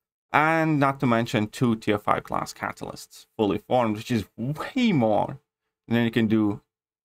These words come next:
than you can get playing the game. So virtually here we have fifty dollars for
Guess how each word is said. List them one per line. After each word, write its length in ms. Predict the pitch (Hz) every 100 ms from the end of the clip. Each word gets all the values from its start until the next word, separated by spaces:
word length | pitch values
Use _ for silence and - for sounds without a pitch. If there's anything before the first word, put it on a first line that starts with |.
| _ _ _ 110
than 340 | 95 107 113
you 80 | 107
can 180 | 110 104
get 380 | 104 104 _ _ _ _ _ _ _
playing 400 | 147 139 143 139
the 100 | 151
game. 280 | 196 160 120 _ _ _ _ _ _ _ _ _
So 100 | 175
virtually 520 | 147 196 208 170 135
here 360 | 120 - 208 180
we 120 | 139
have 320 | 135 123 107 - _ -
fifty 300 | 220 - 220
dollars 560 | 139 117 - 165 - _ _ _ _ _ _ _ _ -
for 540 | 147 127 120 117 113